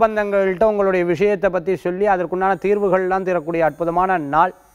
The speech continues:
குழந்தைகள் மூலமான நன்மைகள் பெருகி வரும். தனுராசி என்பர்களுக்கு ஏழரை சனியினால இருக்கக்கூடிய பாதிப்புகள் குறையும். அதிர்ஷ்டம் தரக்கூடிய அற்புதமான எண் இரண்டு. நிறம் ரோஸ். வழிபாட்டுக்குண்டான தெய்வம் வினைகளை தீர்க்கக்கூடிய அற்புதமான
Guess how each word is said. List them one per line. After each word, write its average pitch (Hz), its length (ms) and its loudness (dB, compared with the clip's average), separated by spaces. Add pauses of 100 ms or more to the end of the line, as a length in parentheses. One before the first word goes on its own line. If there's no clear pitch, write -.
(340)
குழந்தைகள் 208 460 2
மூலமான 185 400 0
நன்மைகள் 180 420 0
பெருகி 165 280 -2
வரும். 180 180 -2
தனுராசி 190 540 0
என்பர்களுக்கு 175 480 -4 (100)
ஏழரை 196 320 0
சனியினால 180 460 -2
இருக்கக்கூடிய 165 460 -4
பாதிப்புகள் 170 520 -2
குறையும். 160 280 0
அதிர்ஷ்டம் 185 360 -2
தரக்கூடிய 180 400 -2
அற்புதமான 175 540 0 (200)
எண் 196 120 -2 (760)
இரண்டு. 190 460 2 (580)
நிறம் 214 260 4 (140)
ரோஸ். 190 300 4
வழிபாட்டுக்குண்டான 202 1160 2 (140)
தெய்வம் 196 300 0 (640)
வினைகளை 208 440 2 (120)
தீர்க்கக்கூடிய 185 680 -2 (760)
அற்புதமான 214 500 2